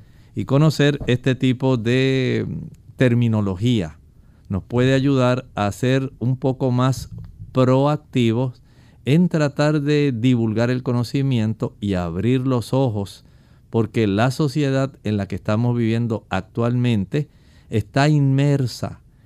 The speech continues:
en medio de estos diversos métodos que quieren afectar no solamente a los niños, sino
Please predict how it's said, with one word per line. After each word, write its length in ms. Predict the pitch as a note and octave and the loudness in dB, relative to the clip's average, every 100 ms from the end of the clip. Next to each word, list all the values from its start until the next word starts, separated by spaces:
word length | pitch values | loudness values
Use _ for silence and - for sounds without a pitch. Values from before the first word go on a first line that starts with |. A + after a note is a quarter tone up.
| _ - | _ -6
en 220 | G2+ F#2+ | -2 0
medio 540 | A#2 C#3+ D3 D3 C#3+ | 2 2 2 2 0
de 280 | G2+ G#2+ A2+ | 0 0 0
estos 560 | C3 - C3+ C3 B2 - | 0 -2 0 0 -2 -6
diversos 760 | G2 G#2+ A2+ C3 B2+ B2+ A2 - | -2 0 2 0 0 -2 -2 -4
métodos 960 | G#2 A2+ C3 C3+ - G2 G#2+ B2+ - - - _ _ - | -2 2 2 0 -2 -2 -2 -4 -10 -20 -20 _ _ -6
que 140 | A#2 A2 | -2 0
quieren 800 | C#3 D3+ D#3+ E3+ E3 D3+ B2 - _ | 2 2 2 2 0 -2 -6 -12 _
afectar 760 | A2 G#2+ A2 - - B2+ D3+ F#3+ - - - _ - | -2 0 0 -4 -2 0 0 -2 -10 -20 -20 _ -4
no 340 | G2 G#2 C3 | 0 2 0
solamente 880 | C3 D3+ D3 C#3+ C3 C3 C3 C3+ - - - | 0 0 0 0 0 0 -2 -4 -6 -10 -2
a 100 | B2+ | 2
los 140 | D3+ | 2
niños, 600 | D3 A#2+ B2 C#3+ - - _ _ - | 2 2 0 -2 -6 -14 _ _ -20
sino 560 | - - A2 A#2 D3+ | -10 0 2 4 2